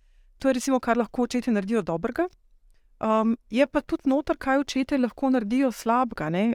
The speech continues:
Um, recimo, uh, s svojim vedenjem, um, ka-, kakšen odnos, pač oče s svojim odnosom do mame,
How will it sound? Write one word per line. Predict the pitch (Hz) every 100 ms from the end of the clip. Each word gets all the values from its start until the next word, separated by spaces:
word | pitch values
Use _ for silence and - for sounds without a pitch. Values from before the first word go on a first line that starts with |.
| -
Um, | 196 185 185 190 185
recimo, | 190 185 226 220 202 190 175 -
uh, | 190 185
s |
svojim | - 190 190 202
vedenjem, | 202 170 180 208 262 277 269
um, | - 220 214 220 220 - _
ka-, | - 233 - _ -
kakšen | 233 - 302 247
odnos, | 208 208 233 - _ _ _ _ _ _
pač | 277 -
oče | 196 240 330
s | -
svojim | 226 233 277
odnosom | 214 180 196 - 277
do | 220
mame, | 180 165 175 269